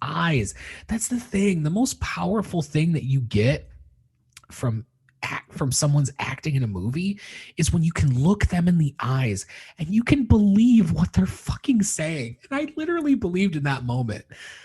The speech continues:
that Tom Holland was willing to give it all up just so he could fucking save everybody. <laughs> This is so stupid.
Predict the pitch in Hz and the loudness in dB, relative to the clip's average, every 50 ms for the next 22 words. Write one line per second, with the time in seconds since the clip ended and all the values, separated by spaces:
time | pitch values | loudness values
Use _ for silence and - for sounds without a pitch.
0 | - - - _ - 208 175 - - - 196 202 214 208 202 208 202 208 220 220 | -20 -20 -20 _ -10 -10 -8 -6 -4 -2 0 2 4 2 2 2 0 0 2 4
1 | 202 196 175 180 170 175 185 190 196 202 202 202 - 180 143 123 131 _ - 190 | 4 4 4 4 2 2 4 4 2 2 0 -2 -2 -4 -4 -4 -6 _ 2 2
2 | 180 165 190 165 - - - 151 156 160 170 - - - - 147 143 - _ - | 4 4 2 -2 -4 -4 -2 0 2 2 0 -2 -4 -4 -4 -4 -4 -4 _ -6
3 | - - - - - - - - - - - - - - - - - - - - | -4 -4 -4 -4 -6 -8 -12 -14 -12 -16 -16 -14 -14 -16 -16 -16 -10 -10 -10 -10
4 | - - 311 320 330 - - - 277 285 320 311 - 190 160 147 131 117 107 - | -8 -10 -6 -6 -6 -6 -2 0 2 2 2 2 0 -2 -2 -2 -2 -4 -4 -6
5 | - - - - - - - _ - - - - - - _ - 302 - - - | -16 -16 -20 -20 -20 -20 -20 _ -20 -20 -20 -20 -20 -20 _ -12 -12 -12 -10 -12
6 | - - 233 - - - - - 294 226 - - - - - - - - _ - | -12 -10 -8 -8 -8 -10 -8 -2 -2 -2 -2 -4 -16 -20 -20 -20 -20 -20 _ -20
7 | 523 480 480 - - 349 359 247 175 156 | -18 -18 -18 -12 -10 -10 -8 -8 -10 -12